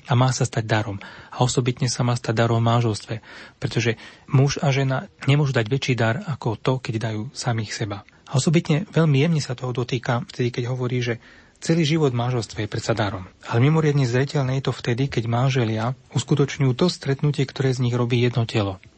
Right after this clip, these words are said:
Je dobre si všimnúť, že cirkevné dokumenty takmer nikdy nepoužívajú v manželstve výraz pohlavný styk. Hovoria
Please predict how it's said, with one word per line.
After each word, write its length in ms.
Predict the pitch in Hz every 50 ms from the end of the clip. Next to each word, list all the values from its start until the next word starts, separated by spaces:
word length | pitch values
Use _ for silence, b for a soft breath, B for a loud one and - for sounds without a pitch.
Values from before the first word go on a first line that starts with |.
| _ _ _ -
Je 80 | - 113
dobre 240 | 123 131 135 120 -
si 80 | 123
všimnúť, 320 | - - 139 123 120 120 117
že 240 | 120 - 120 107 - - - -
cirkevné 320 | 131 127 - 143 127 120
dokumenty 720 | 117 131 127 - 135 120 113 110 110 107 - 120 127 139 - _ _ _
takmer 320 | - 113 123 127 123 113
nikdy 480 | 120 147 185 160 151 143 123 147 214 - _ _ -
nepoužívajú 800 | - 135 139 - 147 147 139 135 143 139 139 135 135 127 123 120 117
v 320 | 123 - - _ - - 104
manželstve 640 | 123 123 127 127 131 135 120 - - 127 123 117 110
výraz 320 | 123 127 127 120 110 -
pohlavný 480 | - - 123 113 123 117 117 113 107 -
styk. 320 | - - 104 - - - - - _ _ -
Hovoria 480 | 123 117 117 120 120 120 117 113 117